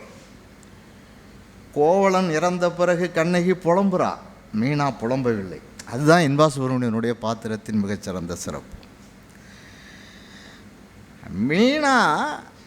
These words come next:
தன்னுடைய கணவன் அண்ணாமலை இறந்து போன பிறகு, அது பாம்பு கடிச்சுதா பூச்சி கடிச்சுதாங்கிறதெல்லாம் அதுல ஒண்ணும் விவரம் இல்லை.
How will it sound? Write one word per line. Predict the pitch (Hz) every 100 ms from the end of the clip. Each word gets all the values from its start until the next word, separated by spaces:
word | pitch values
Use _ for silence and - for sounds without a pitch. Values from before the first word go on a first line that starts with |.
| - - - - - -
தன்னுடைய | - 202 202 190 175
கணவன் | 170 190 240 220
அண்ணாமலை | 170 185 214 214 202 156
இறந்து | 160 202 214
போன | 185 170 156
பிறகு, | 143 147 117 107 104 233 320 320 - - - - - - -
அது | 143 139 139
பாம்பு | 139 160 170
கடிச்சுதா | 160 160 156 165 170 165
பூச்சி | 165 165
கடிச்சுதாங்கிறதெல்லாம் | 165 160 160 160 156 151 156
அதுல | 185 165 147
ஒண்ணும் | 151 190 175 156
விவரம் | 151 196 202 170
இல்லை. | 160 147 104